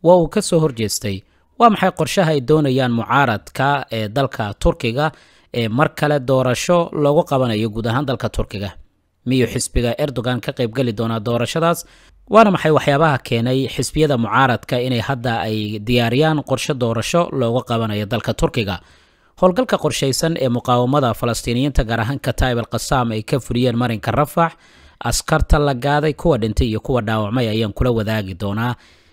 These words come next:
Iyo macluumaad ka soo kordhaya weerarkii gantaalka ah ay Xuutiyiinta Yemen ay ku weerareen gudaha Tel Aviv. Saddexda fashil ee weerarkaas uu keenay, gantaalka la adeegsada noociisa, Kataib al-Qassam oo war cusub soo saaray kuna saabsan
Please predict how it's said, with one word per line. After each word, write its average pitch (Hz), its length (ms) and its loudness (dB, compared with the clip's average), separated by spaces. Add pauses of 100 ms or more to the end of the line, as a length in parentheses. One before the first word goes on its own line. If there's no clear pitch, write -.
(160)
Iyo 170 140 6
macluumaad 165 560 0
ka 180 140 -2
soo 165 240 0
kordhaya 127 680 0 (420)
weerarkii 170 500 4
gantaalka 147 760 2
ah 123 80 -4 (100)
ay 127 240 -2
Xuutiyiinta 139 580 -2
Yemen 120 260 0
ay 120 80 0
ku 175 200 0
weerareen 131 440 2
gudaha 147 320 0
Tel 156 160 4
Aviv. 151 340 0 (440)
Saddexda 185 480 0
fashil 180 480 0
ee 147 100 2
weerarkaas 139 720 2
uu 117 120 -4
keenay, 147 500 0 (480)
gantaalka 165 460 4
la 139 140 2
adeegsada 131 440 0
noociisa, 151 640 0 (500)
Kataib 156 320 6
al-Qassam 139 540 0
oo 120 120 2
war 143 140 4
cusub 120 300 -4
soo 127 200 0
saaray 117 300 0
kuna 135 260 0
saabsan 120 480 -4